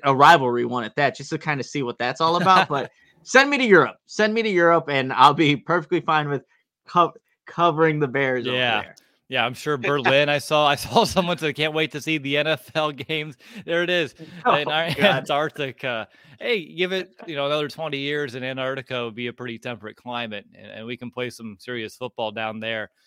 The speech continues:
Speaker 2: Uh, but no, if you do have any other places in the world that you, you would like to see, like, the Chicago Bears play, feel free to throw it in the chat, because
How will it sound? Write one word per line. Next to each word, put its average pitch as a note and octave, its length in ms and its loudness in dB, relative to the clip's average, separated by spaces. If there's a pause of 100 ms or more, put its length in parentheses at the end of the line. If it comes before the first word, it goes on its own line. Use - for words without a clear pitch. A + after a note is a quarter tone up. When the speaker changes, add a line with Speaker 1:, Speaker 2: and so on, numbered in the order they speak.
(280)
Speaker 2:
Uh, B2+ 180 -8
but D3 160 -4
no, F3+ 140 0
if C#3 140 -4
you D3+ 80 -6
do G#3 140 -4
have F3 220 -2
any D3+ 200 -4
other C3+ 160 -4
places C3+ 400 -10
in A#2+ 80 -10
the A#2 60 -8
world A#2+ 260 -8
that G2 120 -12
you, G2 120 -20
you A#2+ 220 -14
would C3 100 -10
like C3 200 -8
to - 80 -20
see, B2+ 280 -10
like, A#2+ 100 -10
the A2+ 80 -16
Chicago A#2+ 380 -6
Bears A#2 180 -8
play, B2 200 -12
feel F#3+ 180 -16
free A#3+ 160 -18
to G#3+ 100 -10
throw F#3 220 -4
it F3 40 -6
in D#3+ 60 -14
the D#3 80 -10
chat, D#3+ 380 -6
because C3 520 -8